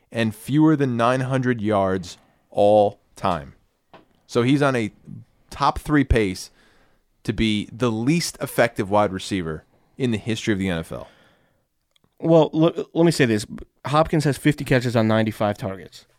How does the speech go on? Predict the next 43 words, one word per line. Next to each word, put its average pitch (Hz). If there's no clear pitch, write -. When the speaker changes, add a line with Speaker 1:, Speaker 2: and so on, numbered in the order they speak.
Speaker 2:
That's, -
I, 117
I 107
mean, 107
I 113
know 131
you're 131
not 123
great 127
Speaker 1:
What, 185
Speaker 2:
at 151
Speaker 1:
what 190
they're 185
Speaker 2:
math. -
Speaker 1:
calling 151
targets 147
is, 107
like, 104
anything 120
near 101
him. 80
Meanwhile, 156
Speaker 2:
Okay. 113
Speaker 1:
it's 131
not 165
catchable 117
at 113
all. 104
Speaker 2:
Okay. 120
But -
that's, 156
uh, -
you 135
don't 147
have 143
to 135
be 127
a 117
genius 113
to 113
figure 107
out 107
that's -